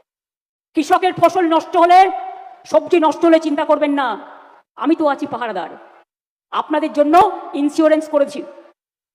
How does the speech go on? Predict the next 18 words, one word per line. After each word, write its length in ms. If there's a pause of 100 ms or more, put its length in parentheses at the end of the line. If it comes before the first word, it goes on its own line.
(160)
প্রতি 240
বছর 280
কয়েক 280
হাজার 280
কোটি 140
টাকা 180
খরচা 300
হয়েছে, 360 (720)
কিন্তু 200
আমরা 320
টাকাটা 340
দিই। 180 (600)
চাষি 240
ভাইদের 280
কিন্তু 200
দিতে 200
হয় 180
না, 160